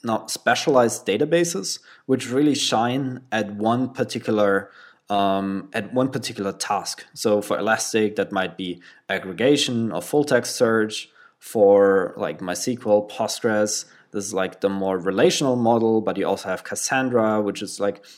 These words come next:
really highly transactional and, and scales, um, scales horizontally. So they're, like, um, specialized databases for a certain, for certain scenarios, for certain ty-,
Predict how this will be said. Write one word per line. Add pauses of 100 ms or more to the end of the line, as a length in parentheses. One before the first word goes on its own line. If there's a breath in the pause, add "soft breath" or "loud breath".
(200 loud breath)
really
highly
transactional
and,
and
scales, (380 loud breath)
um,
scales
horizontally.
So (180 loud breath)
they're,
like, (440 soft breath)
um,
specialized
databases
for
a
certain, (220 soft breath)
for
certain
scenarios,
for
certain
ty-,